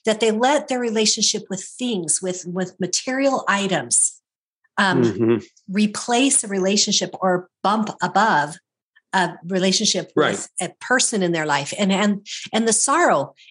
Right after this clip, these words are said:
Speaker 1: and that it caused. I even saw it, <laughs> I just saw it 'cause as I'm scrolling my phone this morning, I saw a thing that said, "Our phones have already replaced, um, our watch and our computer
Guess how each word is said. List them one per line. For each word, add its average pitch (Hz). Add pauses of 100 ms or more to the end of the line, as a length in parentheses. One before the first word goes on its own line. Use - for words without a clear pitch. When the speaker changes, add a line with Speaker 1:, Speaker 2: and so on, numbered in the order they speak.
Speaker 1:
and 185 (160)
that 185
it 175
caused. 180 (180)
I 247
even 339
saw 214
it, - (200)
<laughs> 208
I 170
just 196
saw 175
it -
'cause -
as 147
I'm 156
scrolling 156
my 139
phone 214
this 180
morning, 175
I -
saw 170
a 170
thing 170
that 151
said, 175 (280)
"Our 196
phones 294
have 247
already 233
replaced, 214 (340)
um, 190
our 185
watch 254
and 190
our 170
computer 233